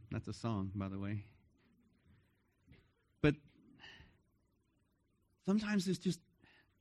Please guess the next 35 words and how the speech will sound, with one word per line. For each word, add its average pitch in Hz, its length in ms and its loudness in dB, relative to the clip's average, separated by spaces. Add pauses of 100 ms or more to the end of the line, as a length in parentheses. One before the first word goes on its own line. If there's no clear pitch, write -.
(180)
and, 139 200 0
and 143 200 6
what 190 120 2
it 165 180 -4
does 170 260 -2
for 160 200 2
me 160 420 4 (640)
i-, 117 40 -4
i-, 127 280 -4
is, 135 260 2 (120)
is 123 180 2
I 113 220 -4
think 190 260 0
back 160 260 -2
of 165 60 4
my 143 160 4
life 135 420 0
before 139 300 2
Christ. 120 560 -4 (600)
And 117 100 6
man, 131 160 4
if 117 120 -2
I 143 60 2
shared 135 320 2
my, 107 200 2 (800)
my 110 120 4
story 131 420 4
with 117 260 4
you, 117 200 6 (640)
you 127 120 6
would, 113 140 4 (260)
you 123 180 6
would 110 280 2
have 120 240 0
to 107 300 4